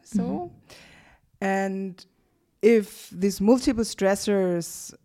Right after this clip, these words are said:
Speaker 1: are laid upon our, our body over a prolonged time,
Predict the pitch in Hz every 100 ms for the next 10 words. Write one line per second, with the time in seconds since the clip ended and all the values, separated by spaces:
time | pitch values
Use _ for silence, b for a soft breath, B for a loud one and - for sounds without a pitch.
0 | _ _ 185 185 185 185 190 - - 175
1 | 202 220 214 202 185 - _ 175 170 165
2 | 185 202 196 180 180 175 175 - 190 196
3 | 196 185 - - - 104 143 82 156